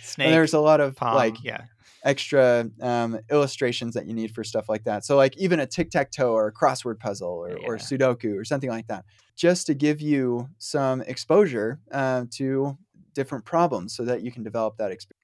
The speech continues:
Speaker 1: Yeah, on the subject of games, actually, one of the things that, that I heard recently, a good, a good method, although this does get into a little bit of that project ma-, uh, territory or product management, is that you take a really simple game like,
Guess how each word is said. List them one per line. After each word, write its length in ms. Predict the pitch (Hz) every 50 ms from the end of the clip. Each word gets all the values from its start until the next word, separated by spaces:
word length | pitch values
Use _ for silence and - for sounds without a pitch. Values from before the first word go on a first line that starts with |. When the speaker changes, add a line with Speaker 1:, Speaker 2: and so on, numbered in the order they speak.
| _
Speaker 1:
Yeah, 240 | - 120 110 104 110
on 100 | 120 131 147
the 60 | 156
subject 320 | - 220 196 208 208 -
of 80 | 160 107
games, 340 | 120 139 131 143 135 117 110
actually, 280 | 113 110 110 - 127 117
one 160 | 113 117 117
of 60 | 110
the 80 | 107 107
things 220 | - 120 110 110
that, 280 | 123 117 117 120 - 135
that 120 | 131 120
I 60 | 113 107
heard 260 | 107 117 107 104 104
recently, 380 | 110 107 107 - 117 117 104 107 113 -
a 100 | - 113
good, 580 | 104 107 - - 113 113 113 110 113 107 - - - _ _ _ _ -
a 60 | -
good 160 | 113 160 143 123
method, 340 | 127 127 123 - 143 120
although 220 | 120 123 123 131 131
this 160 | 123 131 -
does 240 | - 151 143 127 110
get 200 | - 127 117 113 113
into 420 | 131 117 107 107 - 123 110 107
a 40 | 107
little 220 | 104 113 110 107 104
bit 140 | 110 110 110
of 100 | 107 104
that 240 | 107 107 110 107 - _
project 460 | - 123 110 104 104 110 104 - -
ma-, 100 | 127 113 107 _ _ _
uh, 440 | - 117 104 101 104 104 110 117 - - _ _ _ _
territory 640 | - - 120 110 110 107 107 - 117 104 101 104 104 101
or 80 | 101
product 420 | 104 104 - 104 104 107 104 - -
management, 280 | 110 113 117 117 - -
is 80 | 110 107
that 120 | 120 113
you 60 | 117 110
take 240 | - 139 139 -
a 40 | 139
really 200 | 123 131 147 147
simple 300 | - - 156 135 - 160
game 380 | 131 120 110 110 110 110 110 107
like, 360 | 107 104 101 101 104 104 -